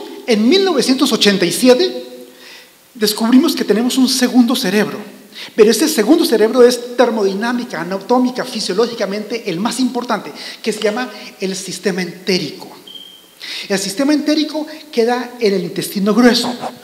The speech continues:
Las mujeres sabemos, los músicos sabemos que uno no respira con los pulmones, uno respira con el vientre,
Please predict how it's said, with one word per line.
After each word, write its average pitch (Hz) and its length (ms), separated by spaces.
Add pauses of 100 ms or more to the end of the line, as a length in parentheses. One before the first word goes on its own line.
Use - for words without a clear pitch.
(280)
Las 190 220
mujeres 294 600 (260)
sabemos, 196 560 (260)
los 185 260
músicos 247 760
sabemos 190 460 (280)
que 247 60
uno 226 140
no 220 120
respira 226 460
con 208 120
los 156 100
pulmones, 175 540 (220)
uno 196 140
respira 180 360
con 165 160
el 127 120
vientre, 156 500